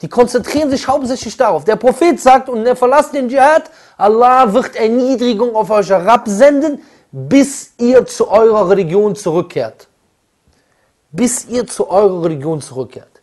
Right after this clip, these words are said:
Jetzt, einige Gruppen, die immer nur Dschihad, für Dschihad Werbung machen, die meinen, mit zur Religion zurückkehren, ist Dschihad gemeint.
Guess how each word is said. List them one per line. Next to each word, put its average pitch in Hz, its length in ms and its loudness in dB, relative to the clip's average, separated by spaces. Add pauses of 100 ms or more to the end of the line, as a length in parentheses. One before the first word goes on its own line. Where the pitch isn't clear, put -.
Jetzt, 143 400 -14 (640)
einige 185 420 -4
Gruppen, 170 340 -6
die 156 80 -12
immer 156 140 -10
nur 151 160 -8
Dschihad, 135 340 -14
für 143 160 -16
Dschihad 135 380 -6
Werbung 190 260 -6
machen, 185 220 -10
die 147 60 -10
meinen, 160 360 -6 (240)
mit 143 160 -10
zur 139 180 -6
Religion 147 460 -4
zurückkehren, 160 560 -12
ist - 180 -20
Dschihad 127 380 -14
gemeint. 113 420 -20